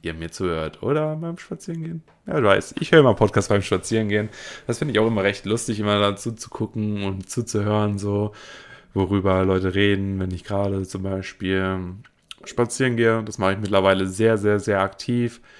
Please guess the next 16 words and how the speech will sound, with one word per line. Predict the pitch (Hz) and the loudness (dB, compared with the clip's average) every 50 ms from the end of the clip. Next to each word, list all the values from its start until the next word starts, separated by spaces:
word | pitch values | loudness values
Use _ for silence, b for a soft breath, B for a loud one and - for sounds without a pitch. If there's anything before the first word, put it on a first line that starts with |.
| b b b | b b b
Ich | - | -4
versuche | - 104 98 110 107 101 110 | -2 -2 0 0 0 0 0
jeden | 101 101 107 113 113 110 | 2 2 4 2 2 0
Tag | 107 - 107 104 107 104 98 - - - - | -2 -2 0 0 0 0 -2 -4 -12 -14 -14
dreizehntausend | - - 104 110 120 - - 117 - - 110 107 104 101 98 | -4 0 2 2 2 0 -4 -6 -4 -2 -2 -2 -2 -4 -6
Schritte | - - 147 151 147 139 | -4 -4 -2 -2 -2 -6
zu | - - 131 | -6 -8 -6
machen | 127 127 123 123 - 131 123 123 127 123 B B B B B B B B B B B | -4 -4 -4 -4 -6 -8 -8 -8 -8 -10 B B B B B B B B B B B
und | - 101 98 98 | -4 -2 2 4
dadurch, | 104 104 104 107 104 104 | 4 6 6 6 4 4
dass | - 107 95 | 2 -2 -2
ich | 95 92 | -2 -4
das | - 98 - - | -4 -4 -2 -2
jeden | 104 98 95 | -4 -4 -4
Tag | - 90 85 - | -6 -10 -10 -6
mache, | 113 107 104 101 107 101 98 101 98 | -2 -2 -2 0 0 -2 -2 -2 -4